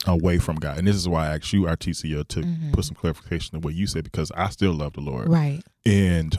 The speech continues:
Speaker 1: um, I, I, I, st-, I, I, he still is my guide, my guide.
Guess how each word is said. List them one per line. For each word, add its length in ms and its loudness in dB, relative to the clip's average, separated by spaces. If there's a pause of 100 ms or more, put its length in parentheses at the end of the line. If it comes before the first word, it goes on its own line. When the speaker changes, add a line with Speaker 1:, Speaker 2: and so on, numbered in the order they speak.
Speaker 1:
um, 480 2
I, 240 2 (120)
I, 220 -2 (120)
I, 140 -4
st-, 340 -2
I, 120 -6 (120)
I, 180 0 (200)
he 200 6
still 360 6
is 220 4
my 160 0
guide, 360 -4 (380)
my 160 4
guide. 520 0